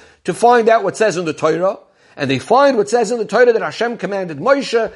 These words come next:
that the Yidden should sit in the Sukkos, on, on Sukkos, on the seventh, and the Yom Tov in the seventh month. Ezra tells the Yidden to publicize in all of the cities and in Yerushalayim, "Tzuhu, Tzu'u Ahar, go out to the mountains,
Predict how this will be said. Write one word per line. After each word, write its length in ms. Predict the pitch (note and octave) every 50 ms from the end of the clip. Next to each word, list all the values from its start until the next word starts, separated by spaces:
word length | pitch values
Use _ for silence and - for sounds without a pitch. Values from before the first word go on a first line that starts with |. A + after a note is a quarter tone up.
| - - _
that 120 | - F#3 E3
the 160 | D#3+ F3+ B3
Yidden 240 | D#4 C#4+ C4 B3+ G3+
should 180 | F3 G3+ F3+
sit 220 | - - C#4+ A#3 -
in 80 | A3
the 80 | G#3 F3
Sukkos, 500 | - - D4 C4+ G3 A#3+ A3+ G#3 - -
on, 240 | F3 E3+ D#3+ F3+ -
on 140 | - G3 G3+
Sukkos, 440 | G3 - - D#4+ - - D4 G#3 -
on 80 | G3 F#3+
the 60 | G3+
seventh, 340 | - B3+ C4 A#3+ B3 A3 -
and 180 | F#3+ F3+ F#3+
the 80 | G3 F3+
Yom 220 | F#3 A#3 B3+ C4+
Tov 140 | B3 B3+ G#3
in 80 | A3 G#3+
the 60 | F#3
seventh 360 | - A3 G#3+ G3 G3 - -
month. 380 | E3 D#3+ A#2+ A2+ - _ - _ _ _ _ _ _ _ _ _ _ _ _ _ _ - - - - _ _ -
Ezra 460 | A3+ C4+ D4+ C#4 G3 A#3 A#3 A3 G3
tells 400 | - - - A3+ B3 A#3+ A3 D#3+
the 80 | F3+ G3
Yidden 300 | G3 G#3+ G3 B3 B3 F#3 -
to 280 | - D#3 D3+ D3+ C#3+ - _ _ _
publicize 920 | - A#3 C4 A#3+ B3+ B3 - - A#3 A#3+ A3+ A#3+ A#3+ B3 B3 G#3+ - - _ _ _ _ _ _ _ _ _ _ _
in 120 | - C#3
all 240 | E3 A3+ C#4 C#4+ C4+
of 100 | B3 A#3
the 80 | A3+
cities 440 | G#3 - - A3 A3 G#3+ G3+ F3 - -
and 220 | - A#3 C4+ C#4
in 80 | C4 A#3+
Yerushalayim, 720 | A#3+ A3+ G3+ - - G3 F3+ E3+ E3 E3 E3 E3+ F3+ D#3
"Tzuhu, 600 | - - - A3 G3+ C#3+ D#3 C4+ E4 D#4 D4+ -
Tzu'u 320 | - - - F3 F#3+ -
Ahar, 560 | - C#4+ D4 C#4 C4 A#3 G3 E3+ G#3+ B3 A3+ G#3
go 220 | D#3+ F#3+ F#3 -
out 240 | - G#3 A#3 A#3 A#3 A#3
to 60 | A3
the 80 | F#3+
mountains, 680 | F3 F3+ G3 G#3 G#3 G#3 A3+ A3+ A#3+ A#3+ A3 - -